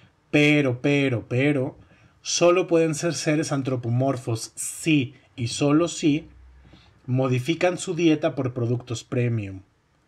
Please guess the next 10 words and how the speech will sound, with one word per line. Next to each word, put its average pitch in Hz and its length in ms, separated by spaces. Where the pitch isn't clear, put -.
Son 135 260
llevados 151 640
a 131 60
muchos 143 420
lugares 139 400
en 127 160
calidad 120 400
de 131 160
acompañante 110 720
vip. 107 300